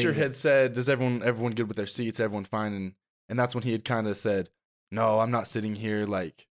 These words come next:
Speaker 2: these, these popular kids aren't,"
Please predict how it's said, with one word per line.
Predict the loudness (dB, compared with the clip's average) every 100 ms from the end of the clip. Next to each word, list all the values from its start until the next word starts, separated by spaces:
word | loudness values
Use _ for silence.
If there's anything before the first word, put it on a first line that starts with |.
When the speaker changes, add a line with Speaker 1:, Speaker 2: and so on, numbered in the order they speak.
| _ _ _ _ _ _
Speaker 2:
these, | -2 0 0 -2 -6 -6
these | -6
popular | 0 0 2 -4
kids | 0 -2 2
aren't," | 0 0 -4 -8 -18